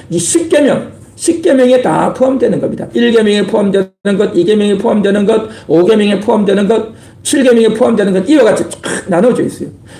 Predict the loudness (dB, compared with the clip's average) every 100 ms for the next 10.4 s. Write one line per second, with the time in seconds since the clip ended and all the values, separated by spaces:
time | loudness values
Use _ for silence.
0 | -6 -2 0 0 2 2 2 2 2 2
1 | 2 0 0 0 0 0 0 0 0 0
2 | -2 -6 -16 -8 -2 0 0 0 -2 -4
3 | -12 -8 0 2 2 2 2 2 0 -2
4 | -2 0 0 0 0 0 -2 -6 -8 -4
5 | 0 0 0 -6 -20 -10 -4 0 0 0
6 | -4 -6 -8 -12 -14 -20 -20 -20 -8 -2
7 | 0 2 0 0 2 2 2 -2 -10 -14
8 | -18 -20 -20 -20 -20 -20 -20 -20 -20 -12
9 | -2 0 2 2 2 0 2 2 0 2
10 | 2 2 -2 -8